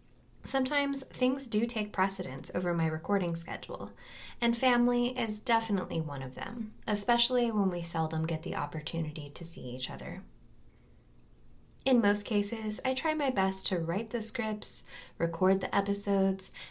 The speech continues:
and edit the audio weeks in advance, but sometimes life simply gets busy. So I'll give you a sneak preview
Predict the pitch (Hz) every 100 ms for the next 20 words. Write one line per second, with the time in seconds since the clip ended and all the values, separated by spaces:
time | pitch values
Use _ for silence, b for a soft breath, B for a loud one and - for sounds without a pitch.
0 | - 294 277 302 294 - 190 196 196 190
1 | 190 180 240 254 - 208 175 165 139 156
2 | - - B B - - - 302 349 339
3 | 349 349 - 208 208 311 - - - 254
4 | 240 233 202 175 170 - 151 - - 196
5 | - - - - - 254 - 208 185 170
6 | 160 156 - 220 254 - 226 214 226 220